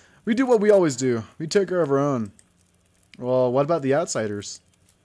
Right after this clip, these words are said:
I can see you need help. I heard gossip that the Miltons kept some kind of supply kit hidden in the back garden. Goods they smuggled in from the mainland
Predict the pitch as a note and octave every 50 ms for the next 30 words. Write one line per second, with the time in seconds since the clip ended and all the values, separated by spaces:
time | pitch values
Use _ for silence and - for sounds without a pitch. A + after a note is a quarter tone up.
0 | _ _ _ _ _ _ _ _ _ - G3 F3 G3 G3 - - B3 A3+ G3 F3
1 | E3 C#3 A#2+ A#2+ A2+ G#2 G2 - - - - _ _ _ _ _ _ _ _ _
2 | _ _ _ _ _ _ _ _ _ - - A3 A#3 G#3+ G3 G#3+ G3+ G#3+ G3+ G#3+
3 | F#3+ D#3 D#3+ E3 D#3 C#3+ D3 D#3+ F#3+ G3+ G3 F#3+ D#3+ D3+ C#3+ C3+ - - - E3+
4 | D#3+ D3+ - - - - - A#3 A#3+ A3+ - B3 A#3 G#3+ - F#3+ - - - A3
5 | A3 A3 G3 D#3+ C3+ - - - C#3+ C3+ - C3 A#2+ G3 A3 F#3 G#3 G3 F3 D#3+
6 | C#3+ C#3 C3 D#3 D#3 D#3 E3 D#3+ - D#3 D3+ D#3+ D#3 B2 G#2+ G2+ G2 G2 _ _
7 | _ _ _ _ _ _ _ _ _ _ _ _ _ _ _ - B3 B3+ B3 F#3+
8 | A3+ F#3 - - F3+ E3 D3+ C3+ C3 B2+ C3 D3 D#3+ D3+ F#3 F3 D#3 D3+ D3+ D#3+
9 | E3 D#3+ D3+ C3+ B2+ A#2+ A2+ A2